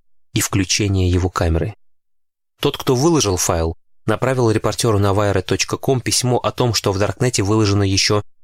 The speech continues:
восемьсот тысяч таких документов, и что волонтеры прочесывают их и вскоре обнародуют еще. Ни словом не упоминалось, откуда появились файлы и кто такие эти волонтеры.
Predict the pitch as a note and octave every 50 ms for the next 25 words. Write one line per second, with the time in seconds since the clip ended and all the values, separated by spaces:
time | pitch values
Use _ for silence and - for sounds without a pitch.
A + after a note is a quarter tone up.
0 | - - - - G2+ G2 A#2+ A#2 - - C3+ C3 B2 - - - A#2+ G2+ - -
1 | - - - C#3 - - A#2+ - - - G2 - - A2 G#2 G2 A2 - - A2
2 | G#2+ F#2+ E2+ D#2+ - - - - _ _ _ _ _ _ _ _ _ - F#2 F2+
3 | - G#2+ G2 F2+ F#2 F2+ F2+ F#2 - C3+ C#3+ B2+ - - F#2+ F2+ - - C3 -
4 | - G2+ F#2 F#2 F2+ - G2 - - - A#2 A2+ - - - - C3 B2 A#2 -
5 | - A2+ G#2 G#2+ G#2 G#2 G#2+ A2+ G#2 G#2+ G2+ - - A2 G#2 - - - E2+ D#2
6 | - - _ - - - - - _ _ _ _ _ - - G#2+ A#2 C3+ E3 D#3+
7 | - - - D3 C#3+ C#3 B2+ G#2+ F#2+ F#2 F2+ F2 F2 E2 - F#2 F#2 F#2+ G#2+ A2+
8 | A2+ G#2+ - - - - - - - A#2+ A2 A2+ - - G2 F#2+ G2 F#2+ F#2 -
9 | - - - A2 A#2+ B2+ B2 A2 - - - - - - A2+ - G#2 - - G#2
10 | G2 - - G2 G2 F#2+ F#2 F#2 F#2 F#2 - - F2+ E2 - - A#2